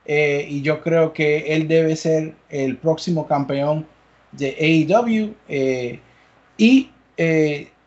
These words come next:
todo iba muy bien hasta que sonó la música de Moxley, eh, y M J F pues mandó a sus asistentes para, eh, buscarlo por donde él siempre sale, pero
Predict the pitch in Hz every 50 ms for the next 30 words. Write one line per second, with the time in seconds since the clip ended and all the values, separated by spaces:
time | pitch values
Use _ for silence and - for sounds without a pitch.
0 | _ _ - 190 202 220 233 233 233 220 214 214 214 202 180 175 180 196 202 185
1 | 160 160 - 170 151 151 - 160 147 139 139 139 - - 147 139 139 147 151 151
2 | 156 156 156 160 156 - 175 165 - 160 151 151 147 143 135 143 143 147 165 196
3 | 202 202 202 - - 156 147 151 147 - _ _ _ _ _ _ _ _ _ _
4 | - 143 143 139 139 143 - 147 139 139 135 143 147 143 147 160 156 170 170 165
5 | 165 170 165 - 180 165 156 151 143 139 135 143 147 156 151 - 175 160 143 143
6 | - 156 147 - - 156 160 156 156 151 147 139 - - _ - 135 139 139 139
7 | 143 139 139 139 - - 143 135 131 127 123 123 120 123 127 - - - 151 160
8 | 165 165 147 139 - 143 131 131 131 131 135 139 135 131 - 170 165 185 175 165
9 | - 196 196 185 175 165 170 165 165 165 156